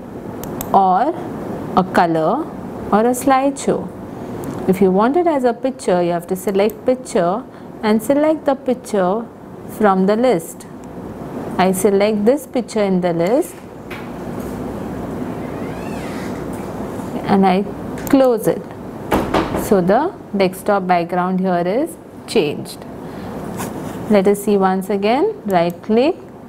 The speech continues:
personalize. Let us change to this background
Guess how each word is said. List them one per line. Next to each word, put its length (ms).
personalize. 1080
Let 160
us 160
change 300
to 80
this 420
background 720